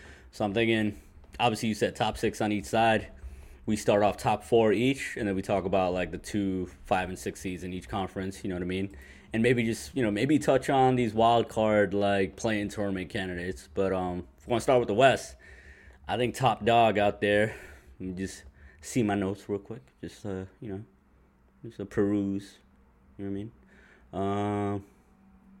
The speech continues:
shoot, I wouldn't be surprised, bro, on some, like, you know, fuck the city, fuck the state, but I think Utah could be the number one seed. You know what I mean? They're, say what you will about their playoff, you know, shortcomings and the questions about Rudy Gobert playing against, you know, modern lineups, but they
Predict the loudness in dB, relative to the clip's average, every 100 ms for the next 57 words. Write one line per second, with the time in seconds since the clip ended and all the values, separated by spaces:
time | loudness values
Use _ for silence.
0 | _ _ _ -20 -20 _ -14 -4 -2 0
1 | 0 0 -2 -4 0 2 2 0 -2 -2
2 | -4 -4 -6 -4 -4 -4 -10 -20 -20 -20
3 | -20 -20 -20 -20 _ -20 -20 -20 -8 -6
4 | -4 -6 -4 -2 0 -2 0 0 0 -4
5 | -6 -4 -2 -2 -2 -2 -2 0 -2 -2
6 | -2 -4 -4 -6 -6 -6 -8 -10 -10 -10
7 | -10 -12 -14 -18 -20 -20 -20 -16 -8 -6
8 | -4 -6 -4 4 10 12 10 4 -16 -20
9 | -20 -20 -20 -20 -4 2 4 6 8 10
10 | 10 8 8 4 4 6 10 10 8 4
11 | 2 2 4 2 4 2 2 2 2 0
12 | 0 0 -2 0 0 0 -2 0 2 2
13 | 0 0 0 0 2 2 2 2 2 0
14 | -4 -4 -4 -4 -8 -8 -4 -2 0 0
15 | 0 0 -2 -2 -2 -4 -8 -8 -8 -2
16 | 0 0